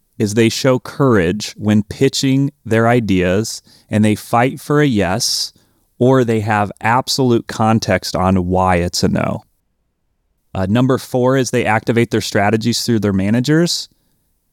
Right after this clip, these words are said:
And number five is they gain buy-in across the entire company through great internal communication. So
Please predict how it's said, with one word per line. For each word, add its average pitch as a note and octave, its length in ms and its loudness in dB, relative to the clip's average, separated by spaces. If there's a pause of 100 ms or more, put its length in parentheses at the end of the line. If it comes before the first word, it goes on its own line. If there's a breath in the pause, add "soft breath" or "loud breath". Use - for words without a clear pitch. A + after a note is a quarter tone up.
(120)
And A#2+ 100 2
number C3 240 2
five B2+ 380 0
is A#2+ 100 -2
they A2+ 140 -2
gain G#2 320 -2
buy-in A2 600 2 (200)
across - 340 0
the G#2+ 100 0
entire A2 460 0
company C3+ 560 0 (120)
through A2+ 180 0
great G#2 440 0 (100)
internal F#2+ 500 2
communication. - 800 -2 (100)
So - 260 0